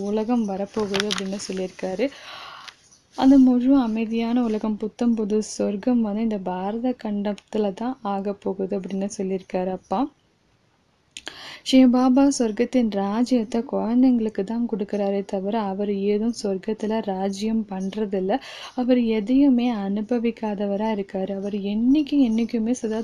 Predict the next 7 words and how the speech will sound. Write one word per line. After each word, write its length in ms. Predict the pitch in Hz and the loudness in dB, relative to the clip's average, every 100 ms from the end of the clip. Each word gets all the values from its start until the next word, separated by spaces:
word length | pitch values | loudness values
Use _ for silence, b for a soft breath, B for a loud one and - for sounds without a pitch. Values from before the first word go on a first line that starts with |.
| - | -4
தூய்மையானவரா 1120 | 220 214 226 254 247 247 220 214 208 208 220 220 | -4 -2 2 4 4 2 -2 -2 -4 -2 -2 -2
இருக்காரு, 480 | 196 190 - 190 214 | -2 -4 -4 -2 -2
சதா 300 | 220 202 214 | -2 -6 -6
அன்பானவரா 880 | 190 202 208 226 226 220 208 202 208 208 | -4 -4 -2 -2 -2 -2 -4 -4 -2 -2
இருக்காரு. 480 | 196 190 - 185 220 - B B B B | -4 -4 -4 -2 -2 -4 B B B B
அப்பா 240 | 214 - 220 - | -6 -2 -2 -2
சொல்றாரு, 460 | 208 196 214 202 | -2 -2 -2 0